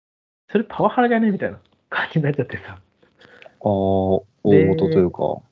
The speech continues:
Speaker 1: そうそうそう。で、「ちょっと俺言うわ」みたいな、もっと上の人に。
Speaker 2: <laughs>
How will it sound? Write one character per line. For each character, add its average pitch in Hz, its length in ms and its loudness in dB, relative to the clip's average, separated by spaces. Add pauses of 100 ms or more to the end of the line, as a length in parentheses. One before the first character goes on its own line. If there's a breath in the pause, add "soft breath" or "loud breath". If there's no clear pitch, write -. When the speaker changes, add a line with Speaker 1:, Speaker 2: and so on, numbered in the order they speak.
(120)
Speaker 1:
そ 131 100 0
う 110 60 -4
そ 117 80 -6
う 107 60 -10
そ 127 240 -18
う。 131 40 -16
で、 156 460 -4 (540)
「ち - 60 -4
ょ - 20 0
っ - 20 -4
と 113 120 -2
俺 135 180 0
言 170 200 4
う 185 40 2
わ」 113 120 -4
み 123 80 -16
た - 80 -14
い - 40 -16
な、 - 60 -18
も 117 140 -12
っ - 60 -14
と 113 120 -4
上 107 100 -4
の 104 80 -12
人 - 180 -18
に。 117 80 -20 (320)
Speaker 2:
<laughs> - 580 0